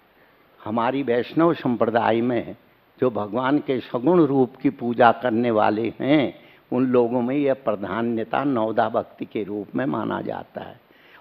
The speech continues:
और सबरी को भगवान ने जो नवदा भक्ति का उपदेश दिया है, वो बड़ा विलक्षण उपदेश है। जहाँ भगवान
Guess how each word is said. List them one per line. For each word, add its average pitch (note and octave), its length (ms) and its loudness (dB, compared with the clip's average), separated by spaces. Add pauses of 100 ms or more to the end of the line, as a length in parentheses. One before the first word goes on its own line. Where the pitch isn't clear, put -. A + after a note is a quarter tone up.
और E3 160 4
सबरी D3+ 560 0
को G3+ 220 2
भगवान D3 560 -6
ने F3 120 -10
जो E3 180 -10
नवदा D3 480 -2
भक्ति C#3+ 400 -6
का D3 180 2
उपदेश C3+ 640 0
दिया C3+ 240 0
है, G#2 160 -6 (340)
वो C#3 80 0
बड़ा C3+ 220 0
विलक्षण B2+ 480 -4
उपदेश G#2 720 -10
है। - 100 -20 (2250)
जहाँ C#3+ 320 2
भगवान C3 760 2